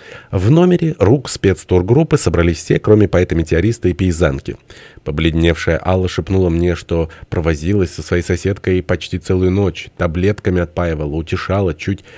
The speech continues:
не колыбельные пела. Та вроде бы успокоилась, но из отеля выходить наотрез отказывается,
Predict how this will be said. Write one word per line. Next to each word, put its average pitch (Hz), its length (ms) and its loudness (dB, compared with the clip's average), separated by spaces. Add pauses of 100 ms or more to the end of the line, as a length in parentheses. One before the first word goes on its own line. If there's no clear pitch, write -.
(140)
не 101 160 2
колыбельные 98 640 4
пела. 80 320 0
Та 78 180 -4
вроде 76 260 -2
бы 78 100 -4
успокоилась, 85 640 0
но 80 120 0
из 78 120 -2
отеля 95 400 2
выходить 82 520 -4
наотрез 80 520 0
отказывается, 82 680 -2